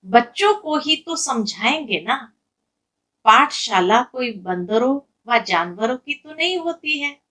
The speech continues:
परंतु बाप कहते हैं कि इन पांच विकारों के कारण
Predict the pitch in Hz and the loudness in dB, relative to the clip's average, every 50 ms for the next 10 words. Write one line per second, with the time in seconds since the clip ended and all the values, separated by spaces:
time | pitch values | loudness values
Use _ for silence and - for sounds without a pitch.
0 | _ _ _ _ _ _ _ _ _ _ _ _ _ _ _ _ _ _ _ _ | _ _ _ _ _ _ _ _ _ _ _ _ _ _ _ _ _ _ _ _
1 | _ _ _ _ _ _ _ _ - 226 226 233 247 254 247 - 233 220 190 175 | _ _ _ _ _ _ _ _ 4 6 8 8 8 4 2 -2 -2 -2 0 4
2 | 185 185 202 240 262 - _ _ - 226 214 202 202 _ - 180 180 180 180 175 | 6 6 6 6 2 -2 _ _ -14 -12 -12 -12 -12 _ -8 -8 -8 -6 -8 -10
3 | 160 185 226 269 - _ _ _ _ _ _ - 208 208 202 190 - - 190 202 | -6 -6 -6 -8 -10 _ _ _ _ _ _ 2 2 4 4 2 0 2 4 6
4 | 254 320 392 392 - - 233 254 233 - 214 202 196 196 196 196 196 - 190 180 | 6 6 6 2 0 -8 -6 -8 -8 -2 4 4 4 4 4 -4 -6 -6 -8 -8
5 | - _ - 170 165 165 180 208 233 269 | -8 _ 0 2 2 4 4 2 -4 -6